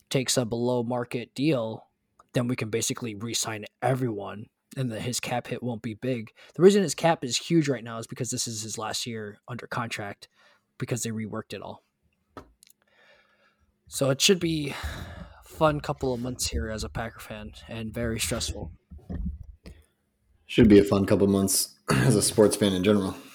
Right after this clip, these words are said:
Speaker 2: with this whole thing.
Speaker 1: Yeah, and as we were saying, Rodgers has, uh, bought land in Tennessee and, um,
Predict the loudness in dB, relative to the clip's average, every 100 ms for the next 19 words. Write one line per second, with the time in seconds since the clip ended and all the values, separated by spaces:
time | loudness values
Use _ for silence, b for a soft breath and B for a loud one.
0 | B B B B B -20 -12 -6 -6 -4
1 | 2 2 2 -2 -6 -14 _ _ _ -20
2 | -16 -10 -8 -8 -8 -8 -8 -10 -8 -6
3 | -6 -10 B B -14 -12 -12 -12 -12 -12
4 | -10 -10 -10 -10 -14 -20 -20 -20 -20 -6
5 | -4 -4 -8 _ -10 -8 -10 -10 -8 -6
6 | -8 -8 -10 -8 -8 -10 -10 -12 -12 -14
7 | -16